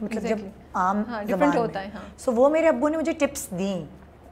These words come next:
Speaker 2: उन्होंने एक मिनी आपको एक्टिंग क्लास दे दी।
Speaker 1: छोटी-छोटी सी टिप्स
Speaker 2: हाँ।
Speaker 1: दी उन्होंने, वो हर वक्त देते रहे।
Speaker 2: ओके।
Speaker 1: मगर उनके साथ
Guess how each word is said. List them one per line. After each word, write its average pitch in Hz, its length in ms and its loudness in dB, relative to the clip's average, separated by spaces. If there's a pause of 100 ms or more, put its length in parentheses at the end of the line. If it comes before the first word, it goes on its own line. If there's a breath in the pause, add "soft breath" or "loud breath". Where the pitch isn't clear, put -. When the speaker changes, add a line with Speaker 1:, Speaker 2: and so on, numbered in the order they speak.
(100)
Speaker 2:
उन्होंने 240 220 4
एक 254 100 -2
मिनी 240 340 4
आपको 226 280 2
एक्टिंग 226 300 2
क्लास 202 240 -2
दे 202 80 -6
दी। 180 100 -6
Speaker 1:
छोटी-छोटी 277 600 4
सी 302 180 2
टिप्स 247 360 2
Speaker 2:
हाँ। 220 60 -6
Speaker 1:
दी 214 240 0
उन्होंने, 240 260 0
वो 330 100 6
हर 247 160 4
वक्त 233 180 2
देते 196 400 0
रहे। 175 280 -4
Speaker 2:
ओके। 196 500 -14
Speaker 1:
मगर 240 140 2
उनके 262 280 0
साथ 285 180 6